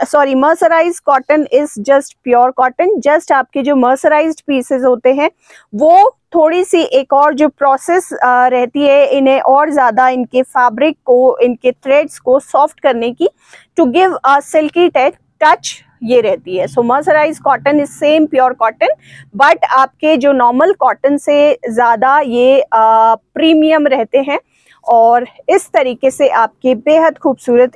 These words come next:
as you all know, जामदानी के जो pieces हैं वो mostly copper zari work के साथ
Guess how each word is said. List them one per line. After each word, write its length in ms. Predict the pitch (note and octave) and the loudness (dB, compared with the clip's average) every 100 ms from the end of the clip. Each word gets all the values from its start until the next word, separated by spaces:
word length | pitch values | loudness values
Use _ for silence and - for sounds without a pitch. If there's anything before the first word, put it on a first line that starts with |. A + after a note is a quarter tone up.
| - | -2
as 120 | B3 | 0
you 160 | B3 C4 | 2 2
all 300 | B3 C4 D4 | 2 0 0
know, 160 | C#4 B3+ | 0 0
जामदानी 600 | C4 A3+ A3 A#3 C4 D4 | -2 0 -2 0 -2 -2
के 140 | B3+ | -2
जो 140 | A#3 | -4
pieces 440 | A#3+ C4 C4 D#4+ D4 | -6 -10 -4 -4 -2
हैं 220 | C4+ C4 | -2 0
वो 340 | B3 A3+ B3 | 0 0 0
mostly 300 | D4+ C4+ D4+ - _ - _ _ - | -2 -4 -4 -6 _ -20 _ _ 0
copper 500 | D#4+ D#4+ F#4 F#4 F4+ | 2 2 2 2 4
zari 420 | C4 B3+ C#4 D#4+ | 2 2 2 0
work 280 | A#3 G#3 - | 2 -2 -2
के 80 | G#3+ | -4
साथ 200 | A3+ | -2